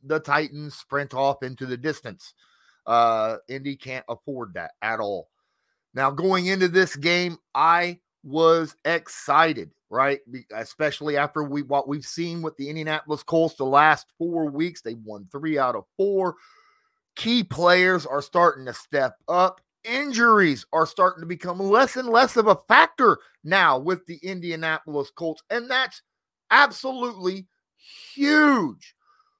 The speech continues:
Talking about the injury report, okay? Yesterday, there was one D N P, which is did not practice,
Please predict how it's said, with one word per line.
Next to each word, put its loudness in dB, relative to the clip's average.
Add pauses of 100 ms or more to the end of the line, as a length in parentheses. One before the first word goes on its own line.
(160)
Talking 0
about 2
the -10
injury -4
report, -8 (320)
okay? -4 (380)
Yesterday, 0 (560)
there 6
was 0 (480)
one 4
D -6
N -10
P, -8 (100)
which -6
is -8
did -2
not 0
practice, -4